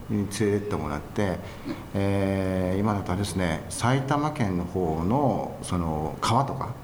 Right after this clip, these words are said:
に行って、こう、えー、川で魚釣って、飯盒炊飯したりとかですね、なんか、ま、あと帰りに競り取って家帰ってきてとかですね、あと冬になると山芋を掘りに行ってたりとか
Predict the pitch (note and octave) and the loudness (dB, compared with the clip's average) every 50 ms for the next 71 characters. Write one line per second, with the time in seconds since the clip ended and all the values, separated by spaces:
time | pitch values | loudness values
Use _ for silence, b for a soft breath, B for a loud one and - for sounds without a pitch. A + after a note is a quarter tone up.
0 | - - - G2+ F#2+ F2+ F2 F2+ - - - - - G2+ F#2+ F2+ F2 E2 - - | -12 -4 -2 0 0 0 -2 -4 -8 -10 -4 -2 0 0 2 0 0 -2 -2 0
1 | F#2+ F#2 F2 E2+ F2 F2 F2+ B B B B B B B - - F2 F2 E2+ - | 0 2 2 2 0 -2 -4 B B B B B B B -4 -2 0 0 2 2
2 | A2 G#2+ A2 A2 G#2+ G#2 G#2+ A2 G2+ - E2 D2 - - - - - - F#2+ E2+ | 2 4 4 4 2 2 0 0 0 0 -2 -2 -4 -6 -6 -8 -4 -2 -2 -2
3 | D#2+ E2+ - F#2 F#2+ G2+ F#2 G2+ - A2 G2 D#2+ E2+ F2 - D2+ D#2 D#2+ - - | -2 -2 -2 0 0 0 0 0 0 0 0 0 -2 -2 -2 -2 -2 -2 -2 -2
4 | E2 C#2+ C#2 C2+ B1+ B1+ B1+ - - D#2+ D2+ D2+ B B B B B B B D#3 | -2 -2 -2 -2 -2 -2 -2 -2 -4 -2 -2 -4 B B B B B B B 0
5 | C3 C3+ B2+ A#2+ C3+ D3+ D#3 - - B2+ A#2+ A#2+ - A2 G#2 - C#3 C3+ C3 C3 | 2 2 2 2 2 2 2 2 2 0 2 2 2 0 2 2 2 4 4 4
6 | B2 G#2 - - C3+ B2+ C3 B2+ G2+ F#2+ - F2 E2+ D#2+ D#2+ F2+ G2 F#2 F#2+ F#2+ | 4 2 2 2 2 2 2 2 0 -2 -2 0 0 0 2 2 0 0 0 0
7 | F#2 - - - - - - D2 D#2 D2 C#2+ B1 C#2+ C#2+ - E2+ E2 D#2+ - - | -2 -2 -4 -6 -6 -4 -4 -4 -2 -2 -2 -2 -2 -4 -4 -2 -2 -2 -2 -2
8 | A2 A2 - - - E3+ F3+ G3+ F#3+ E3+ C3 G#2+ F#2+ - - A#2 A#2 G#2+ F#2 F2+ | -2 0 0 0 2 2 2 2 2 2 0 0 -2 -2 0 2 2 2 2 0
9 | B B B B B B A2 A2+ A#2 C3+ E3 F#3 F#3 F#3+ F#3 F#3 F3+ F3+ - - | B B B B B B 2 4 4 4 4 2 2 0 0 2 2 2 2 2
10 | D#3 C3+ G#2+ E2+ C2+ C3 - - - - - - - - - - - | 2 0 0 0 -2 -6 -6 -8 -8 -6 -8 -8 -8 -8 -8 -8 -8